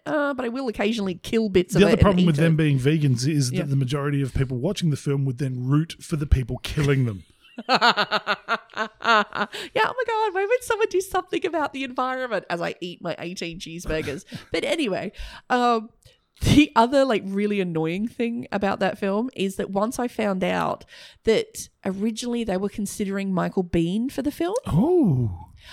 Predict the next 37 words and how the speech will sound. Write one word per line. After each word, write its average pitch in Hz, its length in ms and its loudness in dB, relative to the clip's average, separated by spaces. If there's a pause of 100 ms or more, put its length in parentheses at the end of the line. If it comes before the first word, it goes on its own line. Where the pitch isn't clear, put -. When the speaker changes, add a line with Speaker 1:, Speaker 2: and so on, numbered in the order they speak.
(200)
Speaker 1:
I 202 100 2
know. 180 320 4
Speaker 2:
Well, - 80 -4
Speaker 1:
Like, 185 180 0
Speaker 2:
for 180 60 4
the 151 140 2
soldier, 147 520 -2
for - 120 -6
the 135 240 -2
Speaker 1:
Yes. - 280 -4
Speaker 2:
Yeah, 147 220 -2
oh, - 240 -4
that 127 160 -6
would 127 60 -6
have 104 60 -12
been 208 100 -6
Speaker 1:
Like, 220 320 -4
fully 240 540 0
erect 156 540 -6
now, 117 380 -6
my 139 140 -4
penis. 160 500 -6
Speaker 2:
Mm. 123 460 -2
Speaker 1:
Um, 180 600 2
Speaker 2:
He's 196 160 2
in 254 60 2
the 147 80 2
latest 82 340 -12
episode - 300 -14
of 80 60 -16
The 76 40 -16
Mandalorian. 78 680 -14 (880)
Speaker 1:
Ah, - 260 -12 (300)
oh, 208 120 -16
oh, 220 140 -16
oh, 185 60 -20 (240)
oh - 40 -20